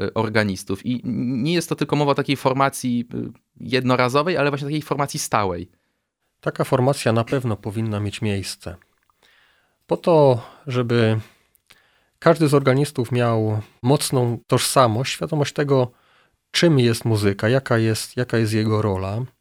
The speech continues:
Speaker 2: e, żeby też, e, umiał w tych różnych trudnych sytuacjach stanąć po stronie tego, co,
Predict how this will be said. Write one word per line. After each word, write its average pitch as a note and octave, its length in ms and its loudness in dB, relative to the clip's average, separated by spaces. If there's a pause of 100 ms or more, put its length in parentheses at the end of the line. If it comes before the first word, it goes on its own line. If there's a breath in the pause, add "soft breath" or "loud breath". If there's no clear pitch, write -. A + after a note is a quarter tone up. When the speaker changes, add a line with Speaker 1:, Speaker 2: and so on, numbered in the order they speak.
(840 soft breath)
Speaker 2:
e, A2+ 220 -2
żeby G3 300 -4
też, - 580 -4
e, C3+ 340 -6 (600)
umiał F3+ 420 6
w - 80 -10
tych D#3 180 -2
różnych F3+ 360 2
trudnych E3+ 480 2
sytuacjach A#2+ 760 0
stanąć A2+ 420 0
po - 160 -8
stronie G#2+ 460 -2
tego, A2 380 -4
co, A#2 540 -2